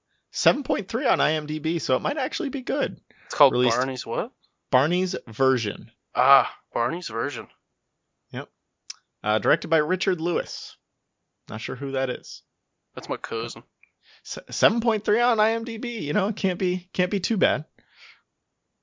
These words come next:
Speaker 2: I think that it might be
Speaker 1: So
Speaker 2: more enjoyable than Hellraiser, so I'm
Speaker 1: Gotta,
Speaker 2: super
Speaker 1: I
Speaker 2: excited,
Speaker 1: gotta add
Speaker 2: man.
Speaker 1: it to my Netflix, and, uh, we are off with Barney's Version. If anybody's seen Barney's Version, you know, give us a, give us a quick shout out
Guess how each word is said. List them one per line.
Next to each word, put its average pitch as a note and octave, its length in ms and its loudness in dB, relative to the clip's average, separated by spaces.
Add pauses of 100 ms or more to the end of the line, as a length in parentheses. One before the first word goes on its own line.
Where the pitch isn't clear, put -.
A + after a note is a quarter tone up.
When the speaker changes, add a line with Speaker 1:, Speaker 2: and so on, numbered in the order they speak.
(160)
Speaker 2:
I B2+ 60 -4
think A#2 240 -10
that A#2 220 -4
it A#2 160 -6
might F3 240 4
be D4 80 -14
Speaker 1:
So C3+ 60 -10
Speaker 2:
more C#4+ 180 -8
enjoyable A#3+ 480 -4
than C3+ 100 -6
Hellraiser, A#2+ 500 -2
so - 160 -2
I'm D3 120 0
Speaker 1:
Gotta, A#2+ 100 0
Speaker 2:
super E3+ 280 0
Speaker 1:
I E3 40 -6
Speaker 2:
excited, B2+ 180 2 (100)
Speaker 1:
gotta C3 80 6
add B2+ 120 2
Speaker 2:
man. D3 80 8
Speaker 1:
it C3+ 60 -6
to - 80 -8
my D3 100 0
Netflix, D#3 640 -2
and, B2+ 180 0
uh, A#2+ 260 4
we C3+ 120 0
are D3 180 0
off D#3+ 300 4
with G#2 100 -12
Barney's C3+ 320 0
Version. C3+ 160 4
If B2+ 80 2
anybody's G#3+ 340 8
seen G3+ 300 2
Barney's D#3 320 2
Version, C#3 460 0
you A2 80 -6
know, A2+ 120 0
give B2 160 0
us D#3+ 140 -4
a, D3+ 340 2
give D3 160 -2
us F3+ 120 -2
a - 20 -12
quick - 220 -2
shout D#3 240 8
out C#3+ 240 8